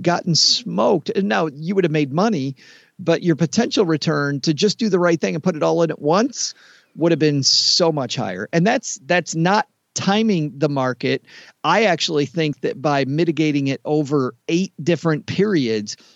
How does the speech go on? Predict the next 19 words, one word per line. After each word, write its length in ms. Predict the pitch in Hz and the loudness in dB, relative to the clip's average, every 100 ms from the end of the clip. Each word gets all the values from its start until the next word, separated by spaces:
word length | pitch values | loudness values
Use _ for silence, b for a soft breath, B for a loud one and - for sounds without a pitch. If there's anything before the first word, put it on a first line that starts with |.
| b | b
you're 280 | 135 170 185 | -2 0 0
trying 360 | - 170 151 | 0 0 0
to 80 | 143 | 0
not 280 | 143 143 - | -2 -2 -4
time 320 | - 185 202 | -4 0 2
the 80 | 165 | 0
market, 420 | 135 127 156 147 | 0 0 2 0
but 80 | 151 | -2
you're 220 | 127 139 | -4 -4
trying 480 | 127 156 143 143 139 | -4 -4 -2 -2 -4
to 480 | - 139 127 127 117 - | -2 0 2 0 -2 -2
get 160 | 175 | -2
rid 220 | - 170 156 | 2 2 2
of 100 | 131 | 2
some 200 | - 156 | 0 0
of 60 | |
the 80 | 147 | 2
risk 280 | 151 160 - | 2 0 0
that's, 440 | 156 143 - - | -2 -2 -2 -2